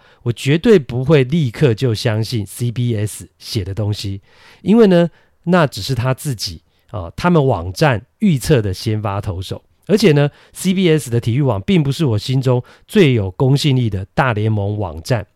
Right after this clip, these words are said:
所以当大联盟的官网跟E S P N都没有写的时候，我当然会存疑啊。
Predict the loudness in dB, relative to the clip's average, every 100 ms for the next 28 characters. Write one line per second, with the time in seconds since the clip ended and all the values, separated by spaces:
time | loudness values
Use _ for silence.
0 | _ _ _ -2 2 2 4 4 4 4
1 | 2 4 4 4 2 0 -6 _ 0 0
2 | 0 0 2 2 2 0 2 2 2 2
3 | 2 2 -2 -6 -6 -4 -4 -6 _ -6
4 | -4 -2 0 2 2 2 0 -4 -4 -4
5 | -4 -6 -10